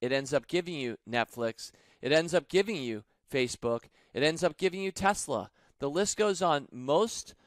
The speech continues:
of what we now recognize as the world shapers were top dogs and first movers in important emerging industries when they came out on the stock market. And we, and I recommended the stocks,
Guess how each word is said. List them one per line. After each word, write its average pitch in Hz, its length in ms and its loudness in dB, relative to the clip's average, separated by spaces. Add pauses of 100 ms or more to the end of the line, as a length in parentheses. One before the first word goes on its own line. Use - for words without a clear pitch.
(220)
of 120 160 0
what 131 220 4
we 185 160 0
now 196 200 6
recognize 139 720 2
as 127 200 0
the 123 120 0
world 151 400 -2
shapers 120 640 -2 (720)
were 151 220 0
top - 440 -2
dogs 147 460 8
and 117 220 -6
first 175 420 -6
movers 135 520 -4
in 123 100 -6
important 156 640 -6
emerging 160 520 -4
industries 147 580 -2
when 120 140 -4
they 123 120 0
came 156 300 -4
out 143 140 4
on 131 160 2
the 151 80 -6
stock 165 340 2
market. 113 340 -2 (420)
And 131 120 -2
we, 165 400 4
and 123 140 0
I 151 140 8
recommended 180 600 2
the 180 80 -2
stocks, - 560 2